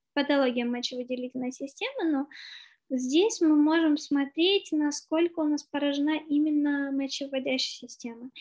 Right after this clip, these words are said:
Также мы можем использовать корм кам,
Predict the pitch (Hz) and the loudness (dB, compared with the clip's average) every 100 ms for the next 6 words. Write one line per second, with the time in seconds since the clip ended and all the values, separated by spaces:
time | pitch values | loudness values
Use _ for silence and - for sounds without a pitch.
0 | - - _ 349 370 349 302 311 311 285 | -18 -18 _ -2 2 2 4 2 2 0
1 | 285 - 320 381 359 311 277 - 269 277 | -2 -2 0 2 2 2 -2 -4 -4 -2
2 | 277 269 302 277 254 | -2 -4 -2 0 -2